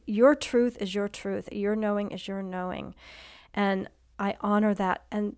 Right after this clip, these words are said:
for some people, it's going slowly. You don't have to speed up. Your journey may look like a slow process.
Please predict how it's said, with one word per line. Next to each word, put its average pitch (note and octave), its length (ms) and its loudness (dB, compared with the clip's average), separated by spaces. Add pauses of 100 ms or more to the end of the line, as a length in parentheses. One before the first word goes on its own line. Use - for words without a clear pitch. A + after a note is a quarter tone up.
(200)
for - 140 -10
some C4+ 220 2
people, C#4+ 300 0
it's G#3 160 -4
going G#3 300 -4
slowly. G3+ 720 -4 (500)
You G#3+ 140 2
don't B3+ 160 8
have A#3+ 300 0
to C4 100 -2
speed A3+ 280 -2
up. - 200 2
Your A3 260 4
journey B3 380 4
may A3 180 2
look A3+ 260 0
like G#3+ 300 0 (460)
a G#3 80 -2
slow G#3 840 2
process. - 800 -8